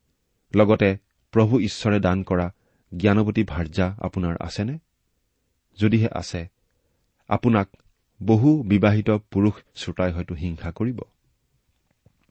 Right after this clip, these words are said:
আপুনি বৰ সৌভাগ্যৱান পুৰুষ দেই। ওপৰৰ তেৰ নম্বৰ পদৰজনী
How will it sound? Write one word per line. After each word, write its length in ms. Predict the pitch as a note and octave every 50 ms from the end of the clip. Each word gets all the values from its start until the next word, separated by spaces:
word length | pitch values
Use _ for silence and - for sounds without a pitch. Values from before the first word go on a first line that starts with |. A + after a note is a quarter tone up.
| _ _ _ _ _ _ _ _ _ -
আপুনি 300 | - B2 - D#3+ E3 D#3+
বৰ 180 | C3+ C3+ C3+ B2+
সৌভাগ্যৱান 680 | - - G2 F2+ D#2+ G2 G#2 G2 G2+ A2+ G#2+ A2+ A#2
পুৰুষ 240 | A2+ - G#2 G2+ G2+ G2+
দেই। 200 | G#2 A2 E2+ - - _ _ _ _ _ _ _ _ _ _ _ _ _ _ _ _ _ _ _ _ _ _ _ _ _ -
ওপৰৰ 420 | A2+ A#2 - D3 D3+ C#3 G2+ F2+ G2 B2 - _ _ _ _ _ _ _ _ _ _ _ _ _ -
তেৰ 140 | A#2 A2 B2
নম্বৰ 340 | C#3 D3 D3 D3 C#3+ C#3+ D3 C#3+
পদৰজনী 640 | C#3+ A2+ A2 G#2+ A#2 A2+ A#2 A2+ A2 G#2+ F#2 E2+ F2